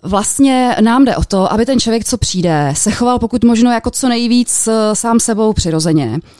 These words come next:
A my začínáme třeba tím, eh, že, eh,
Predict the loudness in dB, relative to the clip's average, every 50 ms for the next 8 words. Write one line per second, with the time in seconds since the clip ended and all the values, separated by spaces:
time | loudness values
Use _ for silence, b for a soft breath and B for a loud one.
0 | B B B B B B B B B _ -2 0 2 2 2 0 -2 -6 -10 -20
1 | _ _ _ _ _ _ _ _ _ _ -6 0 2 2 2 2 0 0 -2 -4
2 | -2 -2 0 0 2 2 0 0 -2 -4 -8 -8 -6 -4 -2 2 2 2 2 0
3 | -2 -4 -4 -2 0 0 0 0 0 0 0 0 0 0 0 0 0 -2 -2